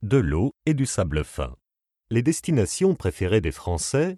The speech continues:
sont donc la région Provence-Alpes-Côte d'Azur, la Corse, mais aussi les régions Languedoc-Roussillon, l'Aquitaine, la Bretagne et le Poitou-Charentes.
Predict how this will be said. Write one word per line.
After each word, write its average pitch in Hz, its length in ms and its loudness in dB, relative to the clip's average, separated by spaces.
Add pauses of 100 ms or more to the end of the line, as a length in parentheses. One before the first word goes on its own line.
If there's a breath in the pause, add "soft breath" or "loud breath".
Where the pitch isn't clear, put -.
sont 147 240 0
donc 165 280 2
la 73 180 -2
région 78 400 0
Provence-Alpes-Côte 107 1160 0
d'Azur, 76 720 -2 (260)
la 156 160 2
Corse, - 560 -2 (120)
mais 143 140 4
aussi 151 260 0
les 131 120 2
régions 80 360 0
Languedoc-Roussillon, 104 1160 0 (300)
l'Aquitaine, 131 800 0 (260)
la 156 140 2
Bretagne 95 720 2 (140)
et 127 80 0
le 87 120 0
Poitou-Charentes. 71 1000 -2